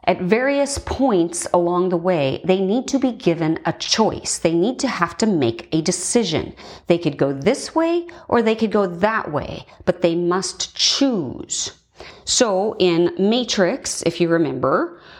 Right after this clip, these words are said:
one of the first choices that Neo had to make was, "Do you want the blue pill or do you want the red pill?" They must make a choice. When they make a choice,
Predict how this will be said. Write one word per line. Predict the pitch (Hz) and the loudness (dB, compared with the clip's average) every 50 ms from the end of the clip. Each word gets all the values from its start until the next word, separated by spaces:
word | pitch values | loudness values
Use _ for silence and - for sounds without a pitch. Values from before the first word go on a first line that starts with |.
| - _ | -20 _
one | - 185 196 196 | -2 0 2 2
of | 175 | 2
the | 170 170 | -2 -2
first | - 220 214 208 214 - - - | 0 0 0 0 -2 -4 -6 -2
choices | - 214 214 262 277 - - 190 202 233 - | 0 2 2 0 -2 -2 0 0 0 0 0
that | - 175 - | 0 0 2
Neo | 160 180 196 196 180 | 2 2 2 2 2
had | 175 175 180 170 170 180 | 0 0 -2 0 0 0
to | 170 | 0
make | 170 185 247 285 233 214 - - - | 0 0 2 0 0 -2 -2 -4 -4
was, | 156 175 170 156 156 165 160 160 - - 170 | -2 0 2 2 2 0 0 -2 -4 -4 0
"Do | 170 180 | 2 2
you | 185 165 | 4 4
want | 160 165 160 - | 2 0 0 -2
the | 175 | -2
blue | 170 165 185 226 277 320 320 | -2 0 0 2 2 0 0
pill | 330 - 175 160 147 135 131 139 170 220 - - | -2 -2 -2 0 0 0 0 0 -2 -2 -4 -4
or | - 214 220 | -4 -4 -2
do | 196 | 0
you | 220 226 | 0 0
want | 196 151 135 139 147 - - - - 170 | 0 0 -2 -2 -4 -6 -8 -12 -2 0
the | 185 185 | 0 0
red | 190 180 190 202 208 185 175 - | 2 2 0 0 0 0 -4 -4
pill?" | - 170 147 - - - - - - _ _ _ _ - - - _ _ _ _ _ - | 0 0 2 2 0 -2 -4 -8 -14 _ _ _ _ -20 -20 -20 _ _ _ _ _ 0
They | 180 190 | 0 0
must | 190 190 196 196 240 - - - | 2 2 2 0 0 -2 -2 0
make | 175 160 139 - | 0 0 0 -2
a | 170 | -4
choice. | 170 - - 294 294 240 - - - - - - - | -4 -2 0 0 2 2 0 -2 -6 -10 -12 -10 -2
When | - 208 226 233 | 0 2 2 2
they | 233 233 | 2 2
make | 233 240 269 269 - | 0 0 -2 -2 -2
a | - - 226 - | -4 -4 -4 -4
choice, | - - - - - 294 349 339 285 196 143 135 147 175 240 240 - - - - | -4 -4 -2 -2 2 2 2 4 4 2 0 -2 -2 -4 -4 -4 -6 -10 -12 -14